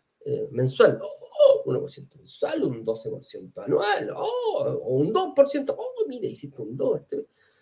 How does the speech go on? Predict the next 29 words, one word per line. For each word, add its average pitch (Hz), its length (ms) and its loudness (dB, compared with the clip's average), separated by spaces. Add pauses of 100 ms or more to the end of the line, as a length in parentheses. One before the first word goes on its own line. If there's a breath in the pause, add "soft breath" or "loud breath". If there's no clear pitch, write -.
(260)
voy 131 140 2
a 120 40 0
ganar 139 220 2
el 139 60 -2
veinticuatro, 135 680 0
el 127 120 -2
doble, 131 320 4
toma 143 280 6
ahí, 196 160 6
tenés 190 200 8
más 175 160 -4
plata". - 340 -6 (3000)
Cuando 202 220 2
te 202 80 0
aseguran, 269 500 -2 (600)
hay 180 180 4
problemas, 113 520 -2
por 127 180 -2
lo 123 100 -4
general. - 480 -8 (260)
Acá 175 380 2
es 156 160 -10
una 156 340 0
rentabilidad 151 720 0 (300 soft breath)
esperada. 131 720 0
¿Cuánto? - 400 0
U 160 220 0
F 165 180 -4
más 139 240 -2